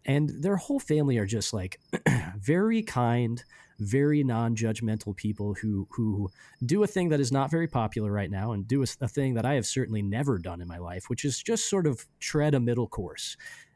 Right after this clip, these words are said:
and, uh, not take a lot of radical positions and, uh, just try to be generally kind and loving to the people in their life. And anytime I'm around them, I'm like, "Man, you know, that seems like a pretty good way to live."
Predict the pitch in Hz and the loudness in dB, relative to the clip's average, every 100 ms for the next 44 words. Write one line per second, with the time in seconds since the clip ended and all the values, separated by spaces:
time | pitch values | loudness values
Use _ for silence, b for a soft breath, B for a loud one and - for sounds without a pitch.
0 | - 127 123 120 117 - 135 143 175 - | -2 2 2 2 0 -4 -2 0 2 2
1 | 202 190 180 175 147 147 147 147 117 110 | 2 2 2 4 2 0 -2 -2 0 0
2 | - 110 107 - - 107 107 107 107 107 | 0 -2 -2 -6 -6 -2 0 0 0 -2
3 | 104 98 147 - - 147 135 120 110 - | -2 0 0 0 0 2 2 0 -2 -2
4 | 117 123 127 120 120 - 107 113 117 107 | 0 0 2 0 -2 -4 -2 0 0 -2
5 | 98 95 101 98 98 98 92 110 98 95 | -2 -4 -4 -4 -6 -8 -6 -8 -6 -6
6 | 92 90 90 - - B B - 147 143 | -6 -8 -10 -14 -20 B B -2 0 0
7 | - 226 226 208 180 139 123 127 117 107 | 0 -2 0 0 2 2 2 2 2 0
8 | 110 110 101 - 175 139 92 - B B | -2 -4 -6 -2 0 2 0 -6 B B
9 | B B B B _ _ 214 269 302 320 | B B B B _ _ 2 4 4 2
10 | - 277 139 123 131 - 143 113 120 98 | 2 4 2 0 0 2 2 2 2 2
11 | 104 104 95 92 82 82 - | 0 0 -2 -6 -8 -10 -16